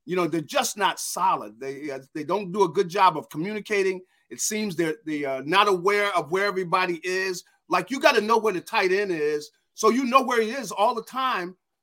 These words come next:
So you're right away, uh, ready to take, uh,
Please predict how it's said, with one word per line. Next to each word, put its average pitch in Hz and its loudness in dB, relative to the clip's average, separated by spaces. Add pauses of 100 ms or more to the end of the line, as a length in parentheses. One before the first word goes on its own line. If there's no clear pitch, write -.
(120)
So 233 0
you're 220 0
right 247 6
away, 233 2
uh, 165 0 (280)
ready 214 2
to 165 -4
take, 247 -6 (640)
uh, 135 0